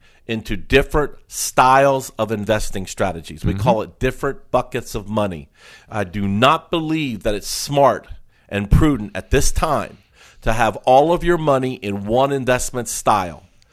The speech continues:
Speaker 1: There's where you can get burnt, because I do know that we have had, up until now, the longest and largest bull run in the history of Wall Street. We broke a new record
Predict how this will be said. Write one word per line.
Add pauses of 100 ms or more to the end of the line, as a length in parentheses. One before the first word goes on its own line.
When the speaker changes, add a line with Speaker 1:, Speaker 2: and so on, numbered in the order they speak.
(240)
Speaker 1:
There's
where
you
can
get
burnt, (440)
because
I
do
know
that
we
have
had, (640)
up
until
now,
the
longest
and
largest
bull
run
in
the
history
of
Wall
Street. (480)
We
broke
a
new
record